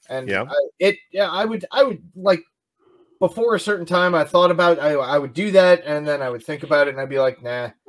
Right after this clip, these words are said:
Speaker 1: And I mean, the simple fact is, is that you, you do something like that, and a lot of the times, you're, you have to make a promise to yourself to do something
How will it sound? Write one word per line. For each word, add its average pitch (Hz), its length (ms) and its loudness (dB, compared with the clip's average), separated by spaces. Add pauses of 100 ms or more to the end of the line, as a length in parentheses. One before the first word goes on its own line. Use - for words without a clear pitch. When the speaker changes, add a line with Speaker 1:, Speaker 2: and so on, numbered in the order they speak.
(1160)
Speaker 1:
And 220 120 -2
I 226 40 0
mean, 226 100 0
the 202 40 2
simple 196 220 -6
fact 185 260 4
is, 156 140 -6
is 156 140 -6
that 160 220 2
you, 151 320 -10
you 147 120 -12
do 175 160 -6
something 170 340 -4
like 151 180 -2
that, 147 120 0
and 139 80 -8
a 139 60 -4
lot 190 220 4
of 185 60 -8
the 165 60 -6
times, 151 480 -10 (760)
you're, 170 260 -2
you 175 200 -2
have 220 180 2
to 208 60 -2
make 190 140 0
a 175 60 -2
promise 185 360 0
to - 80 -8
yourself 170 280 0
to 151 80 -6
do 170 220 0
something 170 540 -4